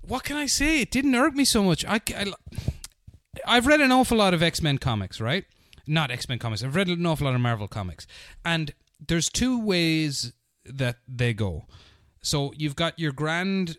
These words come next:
arcs that tie together loads of things. Probably the most famous one ever was Civ-, Civil War. No, probably Crisis on Infinite Earths, which is actually a D C one. But anyway,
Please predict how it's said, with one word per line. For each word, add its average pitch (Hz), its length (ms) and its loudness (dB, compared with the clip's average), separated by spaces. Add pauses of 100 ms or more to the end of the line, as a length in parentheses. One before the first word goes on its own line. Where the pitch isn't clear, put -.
arcs 156 460 -4
that 123 160 -10
tie 143 160 -6
together 135 320 -4
loads 131 240 -2
of 131 80 -6
things. 151 300 -2
Probably 139 280 0
the 131 80 -2
most 123 220 0
famous 135 400 -2
one 131 400 0
ever 120 280 0
was 120 240 2
Civ-, 127 360 -2
Civil 120 340 -2
War. 131 220 2
No, 151 260 2
probably 123 540 0
Crisis 127 480 -2
on 113 120 2
Infinite 113 400 2
Earths, 107 280 0
which - 180 -4
is - 80 -4
actually 104 300 -2
a 98 40 0
D 101 160 0
C 113 220 2
one. 87 240 0
But 123 140 0
anyway, 98 260 -2